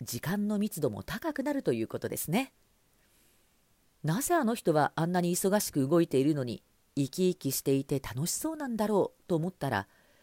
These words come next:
ぜひその人の行動や思考パターンを分析してみてください。間違いなく、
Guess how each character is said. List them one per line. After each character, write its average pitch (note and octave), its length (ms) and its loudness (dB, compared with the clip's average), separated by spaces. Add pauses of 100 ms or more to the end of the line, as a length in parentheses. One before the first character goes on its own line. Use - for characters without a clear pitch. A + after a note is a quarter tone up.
(280)
ぜ C3 160 4
ひ D#4+ 220 2
そ F3+ 180 2
の G#3 120 -2
人 - 180 -2
の B2 140 -2
行 C#3 260 0
動 D3 180 2
や C#3 140 0
思 D3 60 -2 (180)
考 C4+ 220 -4
パ A#3+ 160 -4
タ B3+ 140 -2
ー A#3 40 -2
ン F#3+ 120 0
を G#2 100 0
分 A2 160 -6
析 A#3 320 -6
し - 80 -10
て B3+ 100 0
み B3+ 80 -8
て G#3 80 -2
く - 80 -4
だ A#2 100 -4
さ G#2+ 140 -4
い。 - 80 -6 (1120)
間 C#3+ 480 -4
違 E3+ 80 -2
い - 20 -2
な F#3+ 140 -2
く、 D3+ 240 0